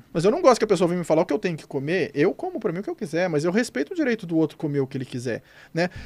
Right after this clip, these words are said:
A gente precisa aprender a respeitar o quadrado do outro se a gente quer que o nosso quadrado seja respeitado,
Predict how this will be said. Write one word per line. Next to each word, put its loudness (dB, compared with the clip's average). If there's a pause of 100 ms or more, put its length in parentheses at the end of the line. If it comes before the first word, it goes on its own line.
A 2
gente -2
precisa -2
aprender 2
a 8
respeitar 2
o 2
quadrado 2
do -2
outro 4 (240)
se -4
a 2
gente -4
quer 4
que -4
o -4
nosso 2
quadrado 4
seja -4
respeitado, -4